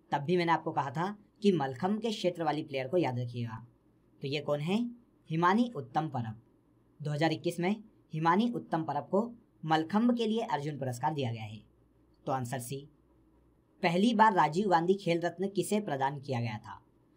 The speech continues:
तो नाइनटीन नाइंटी वन नाइंटी टू में जब यह पुरस्कार शुरू किया गया था तो ये चेस के ग्रैंड मास्टर विश्वनाथन आनंद को पहली बार दिया गया था। प्रमोद भगत, जिन्हें दो हज़ार इक्कीस में मेजर ध्यानचंद्र खेल रत्न से सम्मानित किया गया है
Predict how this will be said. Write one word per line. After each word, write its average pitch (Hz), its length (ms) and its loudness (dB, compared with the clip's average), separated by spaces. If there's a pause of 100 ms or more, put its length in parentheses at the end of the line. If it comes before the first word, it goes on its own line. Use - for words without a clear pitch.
(140)
तो 180 60 2
नाइनटीन 151 420 2
नाइंटी 160 280 2
वन 170 120 2
नाइंटी 151 300 -2
टू 165 180 0
में 170 240 -2 (360)
जब 185 240 6
यह 240 140 2
पुरस्कार 160 420 2
शुरू 139 280 -4
किया 120 160 -4
गया 120 160 -2
था 110 220 -14 (400)
तो 190 40 6
ये 185 140 8
चेस 196 320 2
के - 140 4
ग्रैंड 170 280 0
मास्टर 160 400 -2 (260)
विश्वनाथन 196 640 2
आनंद 139 340 -8
को 180 140 2
पहली 127 300 -2
बार 131 180 -2
दिया 135 220 -6
गया 113 160 -10
था। 107 240 -16 (560)
प्रमोद 185 340 4
भगत, 160 320 2
जिन्हें 165 280 0
दो 156 100 0
हज़ार 156 200 2
इक्कीस 160 280 -4
में 170 240 -4 (260)
मेजर 165 360 2
ध्यानचंद्र 175 540 2
खेल 151 240 -4
रत्न 147 260 -8
से 147 120 -8
सम्मानित 131 460 -6
किया 165 140 0
गया 160 180 0
है 175 200 0